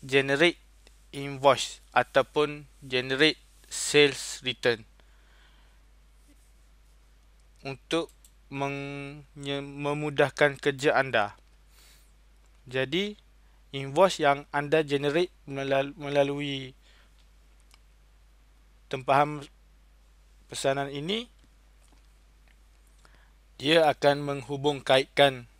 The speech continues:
invoice tersebut dengan tempahan pesanan. Sekian.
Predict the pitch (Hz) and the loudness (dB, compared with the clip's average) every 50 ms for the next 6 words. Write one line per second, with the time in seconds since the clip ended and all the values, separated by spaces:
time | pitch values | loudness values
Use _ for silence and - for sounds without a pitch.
0 | _ _ _ _ _ _ _ _ _ _ _ _ _ _ _ _ - 135 131 135 | _ _ _ _ _ _ _ _ _ _ _ _ _ _ _ _ -12 -8 -8 -6
1 | 131 135 143 139 - - - - 135 - - 143 139 151 156 156 - - 143 135 | 0 2 2 2 2 0 -4 -4 -4 -2 -4 -4 -2 -2 -4 -4 -4 -8 -6 -6
2 | 127 131 127 127 131 135 127 _ _ _ _ _ _ - _ _ _ _ _ _ | -2 -2 -2 -2 -4 -10 -18 _ _ _ _ _ _ -20 _ _ _ _ _ _
3 | _ _ _ _ - 131 123 113 - 127 117 135 131 131 120 - - 131 123 - | _ _ _ _ -10 -10 -8 -4 -2 -2 -2 -2 -4 -6 -10 -16 -14 -10 -4 -2
4 | 127 120 117 113 104 104 - _ _ _ _ _ _ _ _ _ _ _ _ _ | -2 -2 -2 -4 -8 -8 -14 _ _ _ _ _ _ _ _ _ _ _ _ _
5 | _ _ _ _ _ _ _ _ _ _ _ _ _ _ _ _ _ _ _ _ | _ _ _ _ _ _ _ _ _ _ _ _ _ _ _ _ _ _ _ _
6 | _ - - - - - - - 156 175 208 220 | _ -20 -16 -16 -14 -6 2 4 4 4 4 0